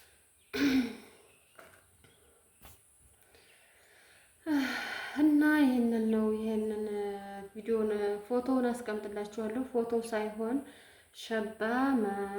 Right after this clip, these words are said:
ከሚስክ ጋራ ካላችሁት፣ እ፣ ይሰጣችኋል። ማንኛውም አጣር ላይ ይኖራል። በተለይ ጂዲ አካባቢ የምትኖሩ ማንኛውም አጣር ላይ፣ እ፣ ይችን ብታሳዩ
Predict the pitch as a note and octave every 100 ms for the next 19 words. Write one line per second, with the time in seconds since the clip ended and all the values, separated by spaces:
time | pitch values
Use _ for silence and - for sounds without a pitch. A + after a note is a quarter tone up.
0 | A3 A3+ - - G3+ G3+ - - G#3 G3
1 | F#3+ F#3+ F#3+ G3 G#3 G#3+ G3 G3 G3 -
2 | G#3 A3 A3+ - - _ A#3 F#3+ F#3+ F#3+
3 | G#3+ G#3+ F#3+ F#3+ - G#3 G#3+ C#4 - -
4 | - - - - A3 A3+ A3+ A#3 A3 F#3+
5 | A3 A3 G#3+ G3+ G3+ G#3 G#3+ G#3 G#3 A#3+
6 | G#3 G#3 G3+ G3+ G3+ G#3+ - G#3 G#3 G#3+
7 | G3+ G3+ G3+ G3+ G3+ - G#3 G3+ B3+ D4+
8 | A#3 G3 G3 F#3+ F#3+ F#3+ F#3+ G3 F#3+ G3
9 | A#3+ B3+ - - - - _ - G#3 G3+
10 | G3+ G3+ - - - - _ _ - A3
11 | - G#3+ G3+ G#3 G#3 G3+ G#3 G3+